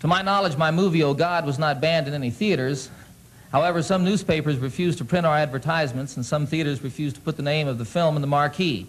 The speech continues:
I don't believe that we were using the name of our Lord in vain.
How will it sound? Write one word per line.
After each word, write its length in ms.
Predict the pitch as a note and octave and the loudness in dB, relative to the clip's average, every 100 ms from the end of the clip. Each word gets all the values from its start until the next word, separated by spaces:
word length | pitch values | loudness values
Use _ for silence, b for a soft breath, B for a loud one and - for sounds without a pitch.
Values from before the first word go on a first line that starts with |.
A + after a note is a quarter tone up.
| - B B B B B B | -16 B B B B B B
I 100 | - | 0
don't 260 | G3 B3 E3 | 2 0 -2
believe 320 | E3+ G3+ F#3 | 2 2 2
that 80 | D#3 | 2
we 160 | D#3+ | 2
were 100 | D3+ | 4
using 320 | D3 D#3+ D3+ | 4 4 2
the 80 | C3+ | 2
name 220 | C#3+ D#3+ | 2 2
of 140 | D3 C3+ | 2 2
our 120 | C#3 | 2
Lord 360 | C#3 D3+ D#3 B2 | 2 2 2 2
in 120 | A#2 | 0
vain. 540 | A2+ A#2 A#2 C#3 D#3+ | 2 2 2 0 -4